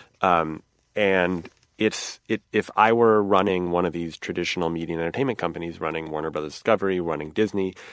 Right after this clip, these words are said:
it would certainly scare me that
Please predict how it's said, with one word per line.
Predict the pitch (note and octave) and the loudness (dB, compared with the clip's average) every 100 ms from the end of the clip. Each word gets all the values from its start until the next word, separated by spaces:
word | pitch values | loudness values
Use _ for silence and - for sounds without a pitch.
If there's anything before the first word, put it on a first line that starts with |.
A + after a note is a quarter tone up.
| - - | -20 -2
it | A#2+ | 4
would | A2+ G#2+ | 6 6
certainly | - B2+ A#2+ A#2 A2+ G#2 G2+ _ | 6 4 4 0 0 0 -4 _
scare | - - G#2+ G#2 F#2+ | -14 -4 2 4 2
me | D#2+ D2 D#2+ _ _ _ _ - | 0 -6 -10 _ _ _ _ -8
that | F#2 F#2 F2 - | 0 2 2 0